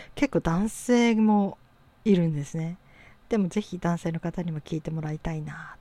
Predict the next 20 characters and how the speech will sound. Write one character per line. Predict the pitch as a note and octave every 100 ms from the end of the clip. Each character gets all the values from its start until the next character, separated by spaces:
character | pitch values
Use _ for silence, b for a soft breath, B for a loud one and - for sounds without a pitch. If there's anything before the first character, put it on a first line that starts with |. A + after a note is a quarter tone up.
| -
と | C#4
い | B3
う |
よ | A3
う | F#3
な | E3
内 | E3 D#3
容 | D#3+ D#3+ E3 B B B B B B _ -
で | E3+
す。 | - - -
こ | E3+
う |
い |
う | D3+
こ | D#3+
と | D#3+
は | C#3+
ね。 | D3 E3+ _ G3+
う |
ん。 | D3+ D3 D3+